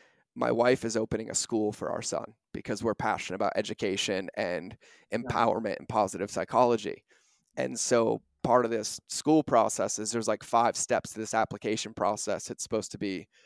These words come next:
Speaker 1: six months. Well, they loved my wife so much, they sped us through the process, and we're at, like, stage five. And so
Speaker 2: Right.
Speaker 1: they asked for resumes.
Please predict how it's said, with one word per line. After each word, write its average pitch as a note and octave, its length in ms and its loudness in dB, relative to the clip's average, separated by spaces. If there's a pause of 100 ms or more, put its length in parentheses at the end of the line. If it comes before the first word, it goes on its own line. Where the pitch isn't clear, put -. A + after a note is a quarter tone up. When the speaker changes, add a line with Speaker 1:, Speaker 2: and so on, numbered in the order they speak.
(160)
Speaker 1:
six - 360 -4
months. A#2 340 0
Well, A2 240 -2
they A#2+ 120 0
loved B2 280 4
my G#2+ 140 0
wife A#2+ 240 4
so - 160 -4
much, G2+ 240 -4
they G2+ 100 -6
sped A2 300 0
us G2 140 -2
through B2 200 0
the G2+ 80 -4
process, A2+ 540 0
and F#2 80 -2
we're G2 100 -2
at, - 80 -4
like, D#2 180 -4
stage - 420 -4
five. G#2 460 2 (600)
And C3 180 0
so A#2+ 300 4
Speaker 2:
Right. A2+ 260 0
Speaker 1:
they A2+ 180 0
asked A2+ 300 2
for A2 160 -2
resumes. - 720 -4